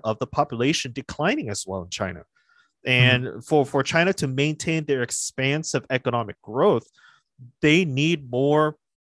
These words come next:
Speaker 1: of a population to be able to replace the current workforce down the road. I don't know. It, it, it's, it's a tough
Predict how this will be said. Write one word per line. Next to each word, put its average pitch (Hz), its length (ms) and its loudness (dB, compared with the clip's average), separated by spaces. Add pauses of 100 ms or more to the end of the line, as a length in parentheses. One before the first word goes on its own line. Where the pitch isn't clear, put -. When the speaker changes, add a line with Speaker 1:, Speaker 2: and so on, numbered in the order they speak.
(220)
Speaker 1:
of 139 160 0
a 151 60 0
population 170 720 -2
to 156 140 -8
be 147 120 -4
able 151 160 -2
to 147 280 -6
replace 151 720 0
the 139 260 -4
current 139 300 -2
workforce 127 560 0 (220)
down 120 240 0
the 131 80 0
road. 175 300 4 (1400)
I 131 120 4
don't 202 120 4
know. 226 240 2 (1300)
It, 147 320 0
it, 147 180 2
it's, 165 260 0
it's 196 180 0
a 151 40 -4
tough 202 220 0